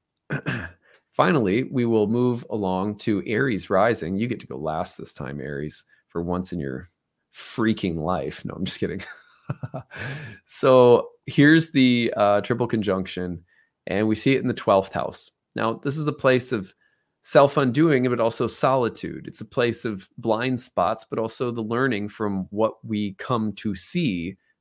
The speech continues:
that we couldn't see before. So, for example, you have things that are hidden from our sight, whether that's enemies or people or negative influences or self-destructive behaviors or patterns, but also we tend to have encounters with them and we come to understand them.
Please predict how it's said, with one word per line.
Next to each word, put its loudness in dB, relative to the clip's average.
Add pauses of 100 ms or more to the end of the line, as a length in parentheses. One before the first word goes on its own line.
(220)
that 2
we 0
couldn't 2
see -2
before. -2 (580)
So, 0
for -4
example, 0
you 2
have 2
things -2
that -2
are 0
hidden -2
from -6
our -4
sight, -4
whether -6
that's -6 (460)
enemies 0
or -4
people -2
or 2
negative -2
influences -2
or -4
self-destructive -4
behaviors -4
or -8
patterns, -2 (300)
but 0
also 4
we 2
tend 0
to -4
have -2
encounters 0
with -8
them -4
and -4
we -8
come -6
to -10
understand -6
them. -12